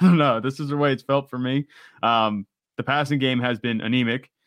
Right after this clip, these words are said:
and the run game, you know, has pretty much been the only thing maybe that has a little bit consistency, um, because I have a bunch of guys there in the backfield. But with Mike Boone out, Chase Edmonds, uh, he was there. Isn't he injured too?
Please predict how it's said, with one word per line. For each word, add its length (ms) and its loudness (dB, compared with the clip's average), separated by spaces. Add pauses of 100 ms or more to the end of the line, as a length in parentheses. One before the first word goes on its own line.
(160)
and 140 0
the 60 -2
run 240 2
game, 280 0
you 60 -6
know, 160 -2
has 180 -4
pretty 260 0
much 220 2
been 120 -2
the 80 2
only 160 0
thing 180 -2
maybe 280 2
that 180 -2
has 180 -2
a 100 -8
little 240 -2
bit 140 -8
consistency, 680 -12 (320)
um, 280 0
because 220 -8
I 40 -2
have 80 -2
a 40 -10
bunch 200 -4
of 60 -12
guys 240 -2
there 100 -4
in 60 -6
the 60 -8
backfield. 460 -6
But 100 -6
with 120 -10
Mike 240 -2
Boone 180 0
out, 260 -2 (380)
Chase 260 -2
Edmonds, 480 -2 (200)
uh, 280 2
he 80 -2
was 160 -2
there. 240 0
Isn't 200 -6
he 120 -2
injured 260 -6
too? 220 -6